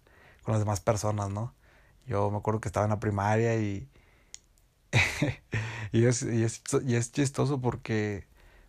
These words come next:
pues, había una, una niña en ese entonces, pues, que me, que me gustaba y, y, pues, yo empecé a notar que me gustaba porque empecé a hacer cosas que no,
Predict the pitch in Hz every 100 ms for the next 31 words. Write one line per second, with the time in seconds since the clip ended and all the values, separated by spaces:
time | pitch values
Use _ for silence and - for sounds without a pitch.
0 | - 117 107 107 113 135 135 120 104 117
1 | 131 123 123 127 120 123 120 113 139 139
2 | - - - - - 101 - 123 98 104
3 | - - - - - - - 110 101 98
4 | 98 98 127 135 120 95 117 - _ _
5 | - - - _ _ _ 123 117 - 107
6 | 110 120 131 123 135 139 131 123 110 -
7 | 107 120 135 135 113 - 110 127 127 120
8 | 113 104 98 - _ - _ _ _ _
9 | _ 117 104 107 92 101 127 127 - 110
10 | 127 120 - 98 101 110